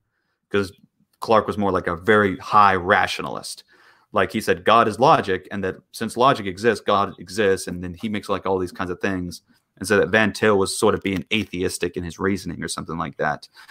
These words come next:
So, like, they had a big, uh, back and forth between each other, uh, during their time at Westminster Seminary. Um, and then you have an, a student of, uh, Van Til, Francis Schaeffer. Are you familiar with Francis Schaeffer?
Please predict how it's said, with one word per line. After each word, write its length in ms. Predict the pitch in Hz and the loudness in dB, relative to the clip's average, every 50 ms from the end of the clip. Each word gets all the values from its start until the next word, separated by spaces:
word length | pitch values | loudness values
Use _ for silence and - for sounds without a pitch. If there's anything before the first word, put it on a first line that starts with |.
| - - - - - | -20 -20 -20 -20 -16
So, 300 | - - 95 92 82 - - _ | -4 2 2 2 2 2 -2 _
like, 180 | - 92 85 - | 0 0 2 4
they 180 | 101 113 120 113 | 6 8 8 8
had 260 | 104 101 95 92 - - | 6 4 4 2 2 0
a 120 | 95 87 - _ | -2 -4 -4 _
big, 400 | _ 104 101 98 95 90 - - _ _ _ _ _ _ _ - - | _ 4 4 6 4 2 -4 -8 _ _ _ _ _ _ _ -6 -4
uh, 180 | - 82 82 - - | -2 -2 -2 -2 0
back 220 | 95 92 90 - | 0 0 0 -2
and 100 | 92 90 | -8 -10
forth 360 | - - 95 95 87 - - | -2 2 2 2 2 0 -6
between 340 | - _ - - 87 82 80 | -16 _ -10 -8 -8 -8 -8
each 220 | 73 82 - - | -10 -10 -6 -4
other, 340 | 92 85 82 82 85 - - _ _ | -2 -2 -2 -2 -6 -6 -8 _ _
uh, 280 | 87 87 85 82 80 78 - _ _ _ _ _ _ | -4 -2 -2 -2 -4 -8 -12 _ _ _ _ _ _
during 260 | - 101 95 87 87 | 2 4 4 4 0
their 120 | 87 87 82 | -4 -6 -8
time 340 | - - 98 92 90 87 | -2 2 2 2 4 2
at 120 | 85 80 - | -2 -2 2
Westminster 640 | 92 98 92 - - 90 87 - - 87 85 85 - _ _ | 2 2 2 2 -4 -8 -8 -6 -6 -6 -6 -8 -10 _ _
Seminary. 580 | - - - 113 110 87 80 87 - - 92 - _ _ _ _ - - - - - - _ - - | -4 0 0 2 2 0 -2 -4 -6 -6 -8 -12 _ _ _ _ -20 -20 -20 -20 -20 -20 _ -6 0
Um, 540 | - 104 98 95 92 92 92 92 90 - - _ _ _ _ - | 2 4 4 4 4 2 0 -2 -4 -8 -10 _ _ _ _ -4
and 120 | 104 107 | 0 2
then 140 | 120 131 143 | 2 4 4
you 80 | 127 107 | 4 4
have 400 | 110 110 110 104 98 95 - _ _ _ | 4 4 4 4 2 0 -6 _ _ _
an, 180 | - 101 98 - | -2 -2 -2 -2
a 80 | - 95 | -6 -6
student 440 | - - - 160 202 185 123 98 - | -6 0 2 4 4 4 4 2 0
of, 280 | - 101 98 90 - - | 0 0 0 0 -2 -2
uh, 260 | - 92 90 87 82 | 0 0 0 0 0
Van 260 | 82 98 90 82 82 | 0 -2 -2 -2 -6
Til, 380 | - - 95 87 85 82 - _ - | -4 -2 -2 -2 -2 -4 -6 _ 0
Francis 360 | - 98 92 90 - 95 - | 0 2 2 2 -2 -4 -2
Schaeffer. 540 | - - 139 131 123 - - 52 - - - | 2 4 4 4 4 0 -4 -4 -4 -6 -6
Are 80 | - 87 | -6 -6
you 60 | 87 | -4
familiar 240 | - 101 104 101 98 | -2 -2 0 0 -2
with 100 | 92 - | -2 -2
Francis 300 | - 104 95 - - 92 | -2 -2 -2 -4 -6 -2
Schaeffer? 440 | - 113 110 113 - 117 107 - | 0 0 0 2 0 -4 -4 -6